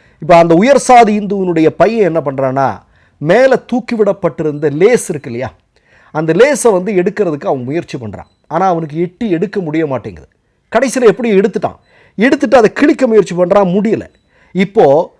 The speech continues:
அந்த தலித் மனிதர் என்ன கேட்குறான்னா, "நான் உனக்கு ஹெல்ப் பண்ணவா பேட்டா?" அப்படின்னு கேட்குறாங்க. "நான் அதை உனக்கு கிழிச்சு கொடுக்கவா பேட்டா?" அப்படின்னு கேட்குறாங்க. "மகனே"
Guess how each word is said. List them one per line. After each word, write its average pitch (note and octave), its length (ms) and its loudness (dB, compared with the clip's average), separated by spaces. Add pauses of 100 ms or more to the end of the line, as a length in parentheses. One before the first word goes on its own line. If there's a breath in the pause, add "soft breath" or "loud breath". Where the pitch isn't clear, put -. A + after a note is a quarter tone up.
(100)
அந்த C3+ 300 -4
தலித் A#3+ 320 4
மனிதர் F#3 360 0
என்ன E3+ 200 -4
கேட்குறான்னா, C3 560 -4 (420)
"நான் F#3+ 220 2
உனக்கு F3 320 -2
ஹெல்ப் F3+ 380 -4
பண்ணவா D#3 420 0
பேட்டா?" C#3 520 0
அப்படின்னு C3+ 320 -12
கேட்குறாங்க. G2+ 320 -12 (220)
"நான் E3 220 -2
அதை D3+ 180 2
உனக்கு D3+ 300 -2
கிழிச்சு F#3+ 260 -8
கொடுக்கவா C#3 500 0
பேட்டா?" C3 240 -4
அப்படின்னு C3 340 -4
கேட்குறாங்க. A#2 380 -10 (100)
"மகனே" C3 480 -4